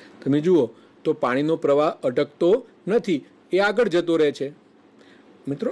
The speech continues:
આ એક ઘટના ખૂબ સામાન્ય ઘટના છે, પરંતુ એના વિશે તમે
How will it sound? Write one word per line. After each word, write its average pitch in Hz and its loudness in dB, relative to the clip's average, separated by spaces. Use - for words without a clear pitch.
આ 131 -2
એક 190 0
ઘટના 175 -2
ખૂબ 190 -4
સામાન્ય 156 0
ઘટના 151 -2
છે, 113 -6
પરંતુ 180 0
એના 151 0
વિશે 131 -2
તમે 175 0